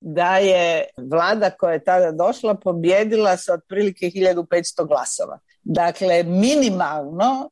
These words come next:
sa jednim članom parlamenta više, a ponašali su se kao da je to totalna pobjeda, njihov trijumf, sravnili su sa zemljom i do nogu potukli svoje protivnike,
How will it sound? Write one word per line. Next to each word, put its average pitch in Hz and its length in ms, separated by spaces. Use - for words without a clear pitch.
sa - 240
jednim 202 920
članom 185 380
parlamenta 170 680
više, 147 420
a 170 320
ponašali 185 800
su 160 180
se 156 440
kao 277 320
da 214 140
je 170 260
to 262 540
totalna 226 1000
pobjeda, 175 1000
njihov 180 440
trijumf, 202 640
sravnili 196 840
su 170 200
sa 175 120
zemljom 185 560
i 175 60
do 175 160
nogu 180 560
potukli 180 500
svoje 175 280
protivnike, 254 680